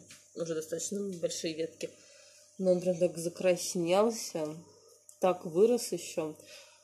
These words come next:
Классный. Микрантемоидес подрос.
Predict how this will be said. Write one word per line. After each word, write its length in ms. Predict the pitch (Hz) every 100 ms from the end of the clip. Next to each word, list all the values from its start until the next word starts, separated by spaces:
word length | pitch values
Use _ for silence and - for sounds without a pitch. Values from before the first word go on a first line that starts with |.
| _ _ _ _ _ - _ _ - _ _ _ - - - -
Классный. 680 | 196 170 160 175 170 175 170 - _ _ _ - - - - - _ _ -
Микрантемоидес 920 | 294 359 302 262 185 175 175 185 208
подрос. 720 | - 202 185 202 208 208 -